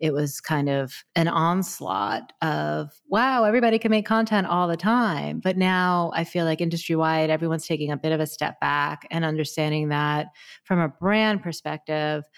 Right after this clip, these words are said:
quality still matters, your tonality matters, your visual messaging matters, and how do you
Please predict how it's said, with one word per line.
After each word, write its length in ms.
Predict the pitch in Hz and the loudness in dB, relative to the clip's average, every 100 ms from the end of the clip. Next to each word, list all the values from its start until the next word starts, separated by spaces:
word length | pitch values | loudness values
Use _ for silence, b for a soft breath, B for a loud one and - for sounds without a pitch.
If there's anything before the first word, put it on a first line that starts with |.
| B B _ | B B _
quality 360 | - 185 165 160 | -2 0 2 -2
still 280 | - - 147 | -6 -6 -4
matters, 840 | 143 139 143 147 147 151 - - - | -2 -2 -2 -2 -4 -4 -8 -10 -4
your 480 | 160 143 143 139 139 | -2 0 -2 -4 -8
tonality 560 | - 165 151 147 147 151 | -6 -2 0 2 0 0
matters, 1000 | 151 135 147 139 135 135 131 135 160 - | -2 -2 -2 -2 0 -2 -2 -4 -6 -8
your 300 | 139 135 135 143 | -6 -4 -6 -2
visual 340 | 156 151 143 | -2 0 -2
messaging 540 | 143 139 - 143 143 | -2 -4 -8 -6 -4
matters, 640 | 143 143 131 135 139 147 - | -2 -2 -2 -4 -4 -4 -4
and 120 | 160 | -6
how 420 | 151 170 151 143 | -4 0 0 0
do 160 | 147 151 | -4 -4
you 480 | 151 147 147 147 | -2 0 2 0